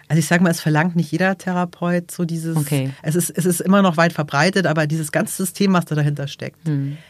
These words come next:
Speaker 1: das gehört komplett einmal in die, also das, das, ich weiß gar nicht, manchmal komme ich mir vor, äh, sind die alle blind, sind die alle bescheuert? Das kann doch gar nicht sein. Seht ihr das nicht, was da mit den Menschen gemacht wird? Ja, das ist, das ist der Hammer, echt.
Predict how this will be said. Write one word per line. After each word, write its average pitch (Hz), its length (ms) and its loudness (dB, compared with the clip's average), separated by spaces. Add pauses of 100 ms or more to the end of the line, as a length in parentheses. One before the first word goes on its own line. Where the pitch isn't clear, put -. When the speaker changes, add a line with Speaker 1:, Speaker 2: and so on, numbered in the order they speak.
(120)
Speaker 1:
das 147 160 -6
gehört 165 340 2
komplett 151 680 -4
einmal 165 640 2 (340)
in 170 120 6
die, 170 200 4
also 156 260 2
das, 156 260 -2
das, - 340 -8 (240)
ich 147 360 -6
weiß 196 280 2
gar 156 140 2
nicht, 160 120 0
manchmal 165 220 0
komme 170 240 2
ich - 40 2
mir 151 60 -10
vor, 180 320 2 (540)
äh, 123 180 -8
sind 180 180 4
die - 60 4
alle 156 160 4
blind, 170 320 2
sind 180 160 0
die 175 60 4
alle 160 220 2
bescheuert? 175 600 0
Das 175 100 -4
kann 180 160 2
doch 160 140 2
gar 151 140 2
nicht 147 160 0
sein. 190 260 2
Seht 165 200 2
ihr 185 100 0
das 196 200 0
nicht, 196 160 -2
was 170 140 0
da 160 180 2
mit 156 140 0
den 156 100 0
Menschen 151 240 -2
gemacht - 380 -4
wird? 185 240 -4 (480)
Ja, 156 200 6
das 165 160 4
ist, 165 440 0
das 151 120 -2
ist 165 220 0
der 151 140 0
Hammer, 175 320 0
echt. - 340 -8